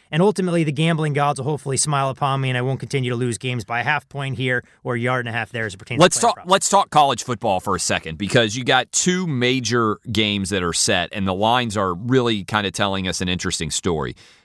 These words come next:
Speaker 2: L S U nearly a two-touchdown favorite. I think they are a touchdown, two-touchdown favorite at some places. Thirteen and a half, fourteen, that number seems to have settled on in their game against Oklahoma. And then Clemson is around a two-point favorite-ish,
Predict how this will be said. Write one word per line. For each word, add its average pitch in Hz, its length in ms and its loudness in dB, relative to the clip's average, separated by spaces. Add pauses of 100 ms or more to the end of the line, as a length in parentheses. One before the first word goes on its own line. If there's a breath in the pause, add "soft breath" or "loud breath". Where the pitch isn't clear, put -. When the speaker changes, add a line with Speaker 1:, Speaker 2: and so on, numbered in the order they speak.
(160 soft breath)
Speaker 2:
L 190 240 6
S 165 200 2
U 131 180 0
nearly 113 460 2
a 90 40 0
two-touchdown 98 600 0
favorite. 92 320 0
I 87 80 0
think 120 160 -4
they 92 100 -2
are 104 240 4
a 87 60 -2
touchdown, 85 560 -2
two-touchdown 92 540 0
favorite 87 300 -2
at 82 160 -2
some 110 220 2
places. 85 480 -4
Thirteen 117 380 0
and 95 80 -2
a - 20 -4
half, 95 220 -2
fourteen, 110 560 0
that 85 180 0
number 92 280 -2
seems 92 300 -2
to 92 120 -2
have 82 100 -2
settled 90 340 0
on 85 280 -2 (260 loud breath)
in 113 160 2
their 104 160 4
game 98 220 -2
against 92 320 -2
Oklahoma. 87 680 0 (320 soft breath)
And 110 180 2
then 107 280 0
Clemson 143 560 0
is 101 140 -2
around 107 420 2
a 95 60 -6
two-point 110 520 0
favorite-ish, 98 920 0